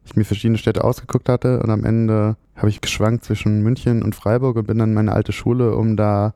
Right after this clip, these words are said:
eine beglaubigte Abschrift von meinem Abi-Zeugnis zu holen. Und wir hatten da so einen Studienleiter, Oberstudienleiter, glaub ich. Und als ich mit dem Zeugnis rausging, war seine Tür auf und ich rief nur in seinen Raum rein: „Herr Kastner, Freiburg oder München?“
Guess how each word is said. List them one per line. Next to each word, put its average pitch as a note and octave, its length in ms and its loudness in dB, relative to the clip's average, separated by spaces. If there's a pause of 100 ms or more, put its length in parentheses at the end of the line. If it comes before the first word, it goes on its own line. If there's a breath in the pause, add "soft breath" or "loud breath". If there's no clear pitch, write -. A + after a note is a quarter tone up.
(100)
eine G#2+ 180 2
beglaubigte G#2 480 0
Abschrift G2 360 0
von G2 120 2
meinem F#2+ 400 2 (480 soft breath)
Abi-Zeugnis G2 800 0
zu - 180 -2
holen. G2 360 2 (440 loud breath)
Und G2 260 2 (100)
wir G2 120 2
hatten G2+ 100 2
da G2+ 80 2
so F2+ 80 0
einen F2+ 600 0
Studienleiter, C3 600 0
Oberstudienleiter, A#2+ 640 0
glaub A#2 240 2
ich. D3+ 240 -4 (220)
Und G#2+ 120 2
als G2+ 120 0
ich - 80 -6
mit A2+ 120 0
dem G#2 220 2 (160)
Zeugnis A#2 380 -2
rausging, B2 580 0 (320)
war A2 140 2
seine A2 180 2
Tür - 260 0
auf B2+ 200 0
und A2+ 80 0
ich - 100 -6
rief B2+ 160 -2
nur A#2 120 2
in G#2+ 60 2
seinen G2+ 160 2
Raum G#2+ 240 2
rein: A2+ 360 0 (320 soft breath)
„Herr - 100 -6
Kastner, C3 460 0 (120)
Freiburg A#2+ 340 0
oder A2 100 2
München?“ D#3+ 480 0